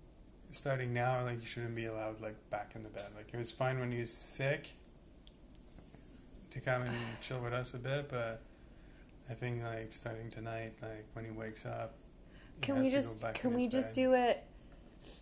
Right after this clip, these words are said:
Speaker 2: on Friday? Because the,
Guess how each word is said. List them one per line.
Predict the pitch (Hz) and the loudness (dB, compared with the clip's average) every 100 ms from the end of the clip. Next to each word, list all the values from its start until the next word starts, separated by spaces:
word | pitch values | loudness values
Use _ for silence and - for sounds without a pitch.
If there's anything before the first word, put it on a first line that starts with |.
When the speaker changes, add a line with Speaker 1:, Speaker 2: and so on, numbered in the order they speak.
| - - - | -16 -4 0
Speaker 2:
on | 208 | 2
Friday? | - 165 - - - 262 - - - | 6 6 6 2 0 -2 -8 -20 -8
Because | 226 214 214 208 196 - - - - - - | -4 4 6 6 4 -2 -8 -18 -20 -18 -8
the, | 202 180 196 170 | 0 6 8 6